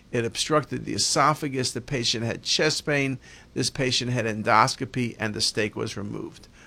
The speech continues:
By the way, you can tell from the low density, the steak was rare.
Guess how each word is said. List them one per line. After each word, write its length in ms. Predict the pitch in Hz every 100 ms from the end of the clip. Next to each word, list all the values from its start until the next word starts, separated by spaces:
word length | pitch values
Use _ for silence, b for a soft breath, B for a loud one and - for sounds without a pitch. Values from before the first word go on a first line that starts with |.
| B -
By 180 | 113
the 100 | 120
way, 220 | 120 147 170
you 160 | 135
can 160 | 127 110
tell 180 | 123 117
from 140 | 123
the 80 | 113
low 160 | 113
density, 640 | 104 131 151 - 147 139 B B -
the 80 | -
steak 400 | - 120 117 -
was 280 | 107 95
rare. 420 | - 80 67 64